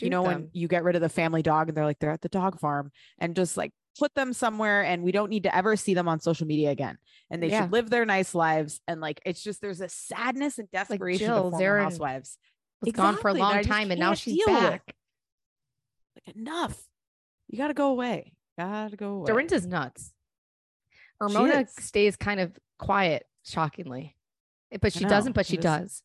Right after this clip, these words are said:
Speaker 2: Yeah,
Speaker 1: Yeah.
Speaker 2: she's probably rolling in her Palm Beach Trump circles, living her best life. But
Speaker 1: You know,
Speaker 2: yeah.
Speaker 1: I was thinking I was gonna hate the softball game, but I did enjoy it.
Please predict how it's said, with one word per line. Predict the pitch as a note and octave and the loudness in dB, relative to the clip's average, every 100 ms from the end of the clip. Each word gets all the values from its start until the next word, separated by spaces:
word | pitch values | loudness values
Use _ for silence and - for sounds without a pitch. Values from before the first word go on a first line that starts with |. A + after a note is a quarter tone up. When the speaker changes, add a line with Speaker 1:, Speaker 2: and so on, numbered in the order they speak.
| _ _ _ _ _ _ _ - | _ _ _ _ _ _ _ -12
Speaker 2:
Yeah, | D#3+ C#3+ | -8 -2
Speaker 1:
Yeah. | E3+ | -2
Speaker 2:
she's | D3 | -2
probably | G3+ E3 | 0 0
rolling | D3+ D3+ D3+ | 2 2 2
in | C#3+ | -2
her | C3+ | -8
Palm | C3+ D3+ C#3+ C#3 | -4 -2 -2 -4
Beach | C#3 - - | -6 -8 -10
Trump | D#3 C#3+ | -8 -8
circles, | - C3+ C#3 C3+ - | -6 -8 -6 -8 -10
living | C#3 C#3 | -18 -20
her | C3 | -20
best | C3+ C3+ - | -16 -16 -14
life. | C3 B2+ _ | -14 -16 _
But | C3 - _ | -12 -12 _
Speaker 1:
You | - A3+ | -8 -4
know, | |
Speaker 2:
yeah. | G3 | 0
Speaker 1:
I | C4 | 0
was | C#4 | 0
thinking | - G#4+ A#4 | -2 -4 0
I | G4 | 0
was | C4+ | 0
gonna | A#3+ F#3+ | -2 0
hate | G3 A3 | 0 -2
the | |
softball | - G3+ G3+ A3 | 0 0 2 0
game, | G#3 G#3+ | 0 -2
but | G3 | 2
I | F#3+ | 0
did | F3+ A3 | 0 -2
enjoy | A3 F#3+ F3 D3 | -2 0 2 2
it. | C3+ | -2